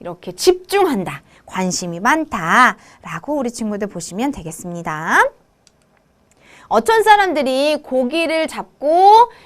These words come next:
기르는 일 이외에도 하는 일들이 있습니다. 얼음을 만들어 팔아요.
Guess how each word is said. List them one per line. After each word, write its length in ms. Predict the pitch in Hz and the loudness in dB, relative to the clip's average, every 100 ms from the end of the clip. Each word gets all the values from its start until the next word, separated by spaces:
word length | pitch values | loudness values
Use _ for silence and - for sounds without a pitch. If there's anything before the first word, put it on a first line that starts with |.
| _ | _
기르는 720 | - 302 302 427 403 392 359 | 0 4 4 4 2 2 0
일 200 | 339 294 | 0 -2
이외에도 720 | 226 240 294 311 269 202 311 | -2 -2 0 0 0 0 0
하는 420 | 349 359 370 339 233 | 0 -2 -6 -4 -4
일들이 320 | 190 185 170 | -6 -10 -12
있습니다. 580 | 156 - 151 143 - - _ _ _ _ _ _ _ _ _ | -14 -16 -18 -18 -20 -20 _ _ _ _ _ _ _ _ _
얼음을 760 | - 190 226 269 339 330 339 302 | -2 2 4 4 2 0 -2 -4
만들어 560 | 202 165 170 180 165 160 | -6 -8 -10 -10 -12 -14
팔아요. 500 | - 190 156 165 | -16 -16 -18 -20